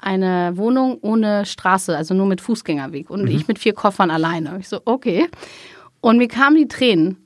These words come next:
Speaker 1: Und ich dachte so, "Scheiße, was mache ich denn jetzt?" Und dann hatte ich so meinen ersten, man kriegt, wenn man einwandert, sofort am Flughafen einen, ähm, Ausweis. Und ich hatte den so in der Hand und dachte so, "Okay, du bist Israelin jetzt.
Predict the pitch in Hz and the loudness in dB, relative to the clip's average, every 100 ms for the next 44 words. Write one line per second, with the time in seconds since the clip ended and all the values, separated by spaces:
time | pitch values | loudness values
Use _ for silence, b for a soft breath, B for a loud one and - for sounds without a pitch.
0 | _ _ _ 214 202 208 208 196 - 311 | _ _ _ -8 -4 -4 -4 -8 -6 -6
1 | 381 - 185 220 269 262 427 - 220 190 | -4 -4 -4 -2 -4 -4 -6 -2 -2 0
2 | 185 - - b b b - 226 226 247 | -4 -6 -20 b b b -2 2 2 0
3 | 262 233 214 214 226 233 240 214 196 190 | -2 0 2 2 0 0 -2 0 0 -4
4 | 214 214 196 175 196 208 214 202 202 - | -4 -2 -2 -2 -2 -2 -2 -4 -6 -2
5 | 208 202 190 180 180 180 _ _ _ _ | -2 0 -2 0 0 -4 _ _ _ _
6 | _ - - 247 - 226 226 262 262 254 | _ -16 -6 -6 -2 -4 0 2 2 0
7 | 202 196 185 190 170 175 220 311 - 277 | -2 0 0 -2 -4 -2 0 0 0 0
8 | 285 311 - B B B B - 226 240 | 0 -2 -8 B B B B -2 0 0
9 | 240 233 226 214 202 220 208 208 226 208 | -2 0 0 0 -2 -2 -2 -4 -6 -6
10 | 220 202 214 233 240 - 254 240 208 202 | -10 -8 -4 -2 -4 -8 -4 -2 -2 -2
11 | 196 208 - | -4 -8 -14